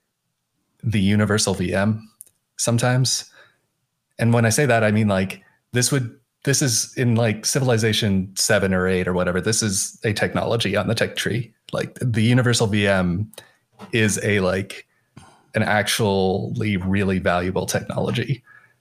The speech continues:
And Java originally wanted to be the universal V M.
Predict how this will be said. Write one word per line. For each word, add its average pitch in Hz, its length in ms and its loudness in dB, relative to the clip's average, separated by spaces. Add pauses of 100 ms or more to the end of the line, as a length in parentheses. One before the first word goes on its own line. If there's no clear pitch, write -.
(100)
And 104 140 2
Java 120 540 4
originally 104 420 2
wanted 101 360 0
to 101 80 -4
be 101 340 -2
the 95 120 -2
universal 92 440 -2
V 98 180 -4
M. 117 300 -2